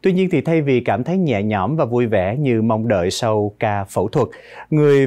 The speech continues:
phụ nữ này lại gặp phải một loạt vấn đề thể chất. Ngoài nhiễm trùng xương, người phụ nữ này không thể chạy hoặc là đi bộ nhanh và gặp khó khăn khi thở. Cuộc sống của cô đã hoàn toàn bị hủy hoại.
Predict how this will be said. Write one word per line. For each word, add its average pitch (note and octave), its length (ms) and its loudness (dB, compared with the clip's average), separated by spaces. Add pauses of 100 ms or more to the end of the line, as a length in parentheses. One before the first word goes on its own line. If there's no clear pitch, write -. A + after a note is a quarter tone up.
phụ A#2 120 0
nữ A#2 80 2
này C#3+ 280 0
lại A#2 280 -2 (100)
gặp B2 220 -2
phải A2 380 -6
một C#3+ 260 -2
loạt G#2+ 280 0
vấn C#3 300 -2
đề G#2 200 0
thể F#2 200 -4
chất. F3+ 240 -2 (520)
Ngoài C#3 280 0
nhiễm B2+ 220 0
trùng E3 180 0
xương, F3 380 2 (340)
người A#2 240 2
phụ G2+ 140 -2
nữ F#2+ 100 0
này G#2+ 320 0
không A2+ 300 -4
thể G#2 240 -2
chạy G2+ 300 0
hoặc A#2 220 -6
là A#2+ 80 0
đi C3+ 160 0
bộ G2 260 0
nhanh D3 440 -2
và F#2+ 400 -2
gặp G2+ 240 -4
khó - 180 -4
khăn A2+ 360 -6
khi G#2+ 200 -2
thở. G2+ 360 -2 (720)
Cuộc D3+ 160 0
sống F3 420 -2
của G2+ 260 0
cô A#2+ 440 0
đã G2+ 320 -2
hoàn G#2 260 -2
toàn G2 400 -4
bị F2+ 220 0
hủy F#2 200 -4
hoại. G2+ 260 -4